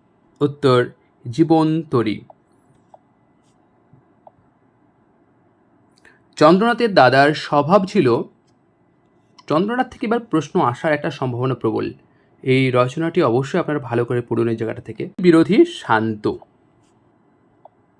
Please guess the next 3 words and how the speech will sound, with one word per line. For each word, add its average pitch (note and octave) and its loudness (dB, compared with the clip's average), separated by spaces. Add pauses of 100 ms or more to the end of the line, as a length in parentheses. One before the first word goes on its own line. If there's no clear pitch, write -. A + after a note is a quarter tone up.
(1800)
নবাব D#3+ 6
সিরাজদৌল্লা G#3+ 4
কলকাতা G#3 6